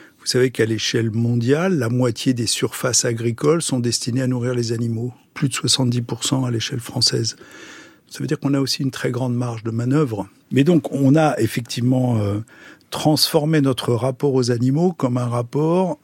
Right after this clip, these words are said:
non pas à des animaux vivants, mais à des sources, on parle même de protéines.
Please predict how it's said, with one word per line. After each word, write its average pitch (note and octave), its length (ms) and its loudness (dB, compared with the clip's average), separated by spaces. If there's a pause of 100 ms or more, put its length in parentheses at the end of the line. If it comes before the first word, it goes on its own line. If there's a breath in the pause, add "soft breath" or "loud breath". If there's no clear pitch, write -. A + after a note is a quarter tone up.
non B2 240 4
pas B2+ 420 0
à G#2+ 140 0
des G#2 260 0
animaux G#2+ 320 2
vivants, B2+ 640 2
mais A#2+ 300 4
à G#2+ 100 0
des G#2 140 -2
sources, - 380 -2
on G#2 160 -2
parle G#2+ 260 -4
même B2 220 2
de A2 100 -2
protéines. A#2 680 2